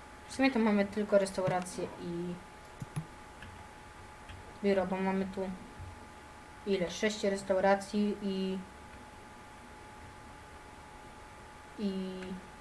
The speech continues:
jeden sklep. Nie, mamy siedem restauracji.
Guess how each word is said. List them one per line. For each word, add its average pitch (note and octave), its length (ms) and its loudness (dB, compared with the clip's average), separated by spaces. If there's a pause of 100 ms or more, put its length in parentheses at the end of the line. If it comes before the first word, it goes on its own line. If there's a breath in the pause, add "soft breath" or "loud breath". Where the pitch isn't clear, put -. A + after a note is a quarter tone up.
(460)
jeden G3 220 2
sklep. F3 320 -2 (1500)
Nie, G#3 160 10
mamy F#3+ 180 4
siedem G3 360 2
restauracji. F3+ 540 -2